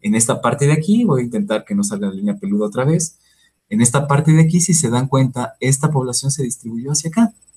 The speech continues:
¿sí? Y esta población, si se dan cuenta, hubo una dispersión desde este punto hacia el norte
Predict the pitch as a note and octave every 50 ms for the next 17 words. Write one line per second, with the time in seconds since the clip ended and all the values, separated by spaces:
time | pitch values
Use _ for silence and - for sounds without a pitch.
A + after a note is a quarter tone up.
0 | _ _ - - - B2+ D#3+ A3 - - - - - - - - - _ _ _
1 | - B2 C3 C#3+ D#3 E3 F3+ E3 - G#3 G3+ G3+ G3+ G3+ F#3+ F#3+ F#3 F#3 F3+ -
2 | - G#3 G3+ G3+ G#3 G3+ G3+ G3+ - C#3 - - A#2+ A2+ C3 C#3+ D#3 D#3 D#3+ D3
3 | D3 D3 D#3 D#3 C#3+ C3+ C#3 C#3 C#3 D3 D3+ D#3 D#3+ D#3 D#3 D#3 D#3+ D#3 A#2+ A#2
4 | - - - A2 A2 A2 - - C#3 C#3+ D3+ C#3 B2+ A2+ G2+ A2 A#2+ C3 C#3 -
5 | - F3+ E3 D#3+ - - G3+ G3 F#3 - - D#3+ D#3 - _ _ _ _ _ _
6 | _ _ _ _ G3 G3 - F#3+ - - - G#2 F2+ F2 F#2 F#2 G2 G#2+ C3+ D#3+
7 | G#3 A3+ B3 - - F#3 G3+ - -